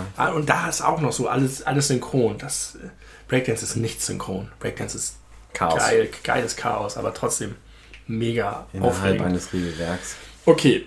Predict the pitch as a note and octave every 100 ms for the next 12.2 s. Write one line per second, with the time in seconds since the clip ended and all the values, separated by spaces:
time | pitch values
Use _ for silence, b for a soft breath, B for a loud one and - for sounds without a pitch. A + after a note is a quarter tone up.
0 | - - D3 C3+ - - - C#3+ D3 D3
1 | D3+ D3+ C#3+ B B B B - - G#2
2 | G#2 G2 G#2+ A#2+ A#2+ D3+ E3+ D#3+ D3+ G3
3 | G#3+ A#3 A3+ - C#3 B2+ D#3 G#3 G3 -
4 | - B2 C#3+ B2+ - C#3 C3 B2 E3 F#3
5 | F#3+ - - b b b b b b b
6 | - - B2+ B2 - D3 C3 D#3 F3+ E3
7 | D#3+ D#3+ D#3+ B B - E2+ D2+ - C3
8 | B2 A2 - G2 F2+ E2 - B B B
9 | B B B B B B - - B2+ E3
10 | F3 E3+ D3+ - - D#3 G3 F#3+ - D3
11 | D3 C#3+ B2 C3+ C#3+ C3+ - B2 B2 -
12 | -